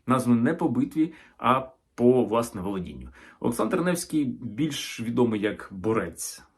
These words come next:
проти, е, рицарства.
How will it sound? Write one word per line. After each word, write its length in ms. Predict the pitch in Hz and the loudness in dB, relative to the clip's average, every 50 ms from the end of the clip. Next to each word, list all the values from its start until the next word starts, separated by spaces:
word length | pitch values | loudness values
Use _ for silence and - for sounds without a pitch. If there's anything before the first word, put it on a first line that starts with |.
| _ _ _ | _ _ _
проти, 440 | - - 117 120 107 95 - - 87 82 | -8 -2 0 0 0 0 -2 -8 -12 -14
е, 100 | - - - _ _ _ _ _ _ _ - - _ - | -14 -16 -20 _ _ _ _ _ _ _ -20 -20 _ -18
рицарства. 920 | - 95 87 90 95 120 147 156 - 196 185 185 - - - 214 233 240 | -14 -10 -8 -4 -2 0 0 0 2 0 0 -2 -2 -2 0 0 0 0